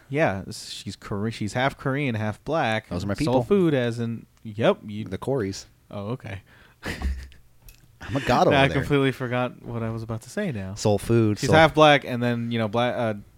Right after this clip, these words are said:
Speaker 2: It's
Speaker 1: soul
Speaker 2: soul
Speaker 1: food is a, you know, it's a type of food
Speaker 2: I saw
Speaker 1: that
Speaker 2: that movie, yeah.
Speaker 1: associated with black people,
Speaker 2: Yeah.
Speaker 1: the African American community.
Speaker 2: Yeah.
Speaker 1: And soul food is a type of food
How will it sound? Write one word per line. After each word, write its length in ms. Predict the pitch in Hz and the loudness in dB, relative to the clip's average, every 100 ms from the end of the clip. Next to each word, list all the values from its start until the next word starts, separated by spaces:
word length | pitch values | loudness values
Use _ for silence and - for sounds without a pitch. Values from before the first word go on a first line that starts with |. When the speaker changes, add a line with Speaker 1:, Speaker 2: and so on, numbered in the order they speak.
| - - - | -20 -20 -14
Speaker 2:
It's 120 | 87 | 0
Speaker 1:
soul 100 | 131 | 2
Speaker 2:
soul 60 | 123 | 4
Speaker 1:
food 240 | 135 127 | 4 4
is 140 | 120 117 | 4 2
a, 160 | 113 107 - | 0 -2 -8
you 100 | 110 | -6
know, 180 | 98 95 | -4 -4
it's 100 | 98 | -4
a 120 | 95 98 _ _ _ _ _ _ _ | -6 -10 _ _ _ _ _ _ _
type 240 | 117 107 | -8 -8
of 120 | 104 98 - | -8 -10 -6
food 320 | 104 104 98 | -4 -4 -2
Speaker 2:
I 60 | 139 | 2
saw 160 | 285 | 4
Speaker 1:
that 80 | 294 | 4
Speaker 2:
that 40 | 120 | 2
movie, 40 | |
yeah. 20 | - | 2
Speaker 1:
associated 500 | 139 127 131 117 110 | 2 4 0 -2 -4
with 180 | 110 104 | -6 -4
black 240 | 147 190 | -4 -4
people, 380 | 117 101 107 120 - _ | -6 -8 -6 -8 -12 _
Speaker 2:
Yeah. 280 | 190 60 - | -10 -10 -10
Speaker 1:
the 80 | - | -10
African 360 | 113 120 135 | -8 -6 -4
American 460 | 131 139 165 165 110 | -4 -2 -2 -2 -6
community. 480 | - - - 98 104 | -10 -16 -12 -10 -6
Speaker 2:
Yeah. 220 | 135 101 - - - _ | -4 -6 -10 -20 -20 _
Speaker 1:
And 140 | 107 104 | -12 -4
soul 220 | 123 120 | -2 0
food 300 | - 160 123 | 0 0 0
is 340 | 107 107 - - _ _ _ _ _ _ _ 117 | -2 -4 -12 -20 _ _ _ _ _ _ _ -12
a 80 | 104 | -10
type 320 | - 117 117 | -4 -4 -4
of 100 | 110 | -8
food 400 | - 165 120 110 | -4 -2 -2 -4